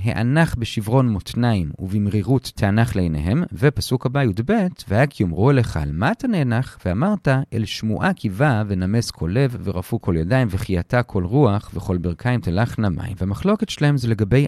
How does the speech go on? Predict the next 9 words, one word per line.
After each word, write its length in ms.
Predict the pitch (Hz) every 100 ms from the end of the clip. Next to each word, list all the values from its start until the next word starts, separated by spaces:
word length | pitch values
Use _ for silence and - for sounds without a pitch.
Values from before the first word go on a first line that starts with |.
| -
הנחה, 440 | 104 90 - - 73 _
שרב 400 | - 110 139 180
אומר 360 | 156 139 131 113
שהנחה 760 | 107 107 90 95 - 180 160 139
שוברת 460 | - 104 127 131
חצי 360 | - - - 151
גופו 320 | 101 - 80
של 180 | - 76
אדם, 320 | 69 65 120